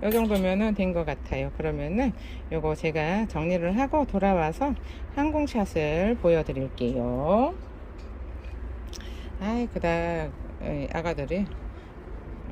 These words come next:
저 시퍼, 저기 물도 나가 하나 탁 분갈이 했었으면은 너무 좋았을 건데, 아, 요거를 뽑아놔서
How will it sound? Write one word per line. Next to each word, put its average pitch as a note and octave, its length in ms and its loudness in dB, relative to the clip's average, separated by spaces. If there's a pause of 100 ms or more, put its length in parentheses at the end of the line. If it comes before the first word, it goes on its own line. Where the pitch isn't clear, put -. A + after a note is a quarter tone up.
(440)
저 C#3 140 -4
시퍼, A#3 560 0 (100)
저기 C#3+ 300 -4
물도 G3+ 380 2
나가 E3+ 300 2
하나 G3 220 2
탁 - 460 -8
분갈이 A3 360 4
했었으면은 F3+ 840 2 (440)
너무 D#4 440 4
좋았을 F#3 440 6
건데, F3 460 2 (880)
아, G3 240 4
요거를 F#3 600 4 (760)
뽑아놔서 D#3+ 920 2